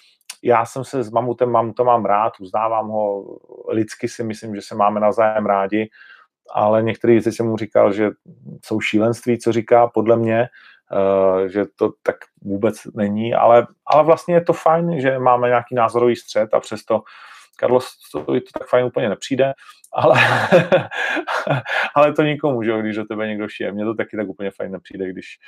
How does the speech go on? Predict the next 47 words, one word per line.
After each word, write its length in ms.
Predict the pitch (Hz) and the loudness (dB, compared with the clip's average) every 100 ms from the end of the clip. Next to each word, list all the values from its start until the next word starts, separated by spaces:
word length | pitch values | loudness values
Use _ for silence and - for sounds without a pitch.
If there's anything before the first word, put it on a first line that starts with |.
| - _ _ - | -20 _ _ -6
eh, 280 | 98 95 | -2 -2
o 120 | 92 95 | -2 -4
mně 160 | 101 | -4
lidi 220 | 98 95 | -6 -6
říkají 320 | 95 - 95 92 | -10 -6 -4 -4
jako 240 | - 101 | -6 -10
fakt 200 | _ 95 | _ -12
škaredý 420 | - 98 92 95 | -10 -10 -8 -8
věci 400 | 92 90 - 95 | -8 -10 -12 -10
a 120 | 92 | -8
já 120 | 92 90 | -8 -10
si 140 | - | -14
myslím, 200 | 92 98 | -16 -18
že 40 | |
to 100 | - | -16
pravda 300 | - 92 90 | -6 -4 -4
není, 240 | 90 95 104 | -4 0 4
ale, 200 | 113 117 _ - - - - | 6 4 _ -20 -18 -12 0
ale 280 | 110 123 98 - - _ _ _ - | 6 6 4 -10 -16 _ _ _ -10
když 240 | 113 143 | 0 0
tam 160 | - 175 | 2 -2
jsou 260 | - 147 165 | 4 2 4
i 80 | 143 | 2
nějaký 380 | 131 127 - 120 | 2 2 -2 0
zajímavý 600 | 101 110 117 120 117 113 | 0 0 0 0 -2 -4
vlastně 320 | 113 - 113 | -6 -6 -8
jako 160 | 104 | -6
názorový 380 | 107 101 107 107 | -2 0 0 -6
střety, 320 | 101 - 95 | -8 -12 -8
tak 140 | 98 - | -8 -8
si 80 | 101 | -16
myslím, 220 | - 95 | -12 -12
že 40 | |
to 80 | 95 | -8
je 20 | |
jenom 180 | 95 87 | -8 -8
dobře, 260 | 82 - 82 | -16 -16 -16
no. 60 | 78 _ _ _ _ - | -16 _ _ _ _ 2
Ale 180 | 107 113 | 6 6
já 100 | 120 | 6
ně-, 340 | 139 131 - | 4 2 2
nějak 240 | 131 131 | 0 0
moc 160 | 127 127 | 0 -2
to 80 | 135 | -2
nesleduju, 400 | 107 - 113 95 | -2 -4 -2 -4
přiznám 380 | - 92 95 90 | -6 -6 -6 -6
se, 240 | - - | -12 -14